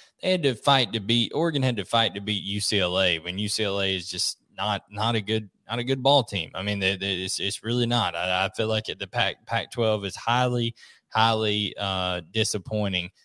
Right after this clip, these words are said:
And, you know, I will give them the benefit of being over Michigan State now that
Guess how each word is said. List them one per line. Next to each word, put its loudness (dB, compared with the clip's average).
And, 0
you -2
know, 0
I 4
will 4
give 2
them -2
the -4
benefit 0
of -2
being 0
over -2
Michigan -4
State 0
now 0
that -4